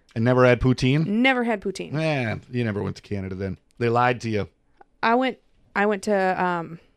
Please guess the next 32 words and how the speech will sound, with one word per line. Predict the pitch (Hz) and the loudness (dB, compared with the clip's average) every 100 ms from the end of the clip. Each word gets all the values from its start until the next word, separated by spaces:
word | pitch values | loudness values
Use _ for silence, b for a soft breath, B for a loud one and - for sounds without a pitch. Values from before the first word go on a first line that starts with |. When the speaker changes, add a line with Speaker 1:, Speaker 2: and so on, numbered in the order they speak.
| _ _ - | _ _ -2
Speaker 2:
Winnipeg, | 262 339 196 202 247 _ _ - | 0 0 0 -2 -6 _ _ -6
and | 185 | -4
I | |
had | 175 180 | -4 -6
calamari | - 170 165 165 240 | -8 -10 -6 -4 -4
for | 180 | -4
the | 151 | -8
first | 151 151 | -8 -10
time. | - 185 | -8 -6
My | 180 | -6
mom | 175 180 | -6 -6
told | 208 208 | -4 -4
me | 220 | 0
they | 233 | 0
were | 254 | 0
onion | 285 285 185 | 0 -2 -2
rings. | 170 180 - | -4 -6 -8
Speaker 1:
Probably | - 160 185 202 202 196 | -4 0 2 2 4 4
the | 180 160 | 4 2
last | 139 143 147 - | 4 4 4 2
place | 151 147 147 | 0 0 2
I'd | 135 | 2
order | 127 117 117 | 4 2 2
calamari | 123 113 110 113 107 | 0 0 0 0 0
is | 98 101 | -2 -2
Winnipeg. | 107 101 95 87 - _ _ _ _ _ _ | -2 -2 -4 -6 -12 _ _ _ _ _ _
Speaker 2:
Why? | 208 330 180 - _ | -8 -6 -6 -12 _
Speaker 1:
'Cause | - 117 | 0 2
it, | 135 | 4
uh, | 135 | 2
Speaker 2:
Well, | |
Speaker 1:
that | 139 | 2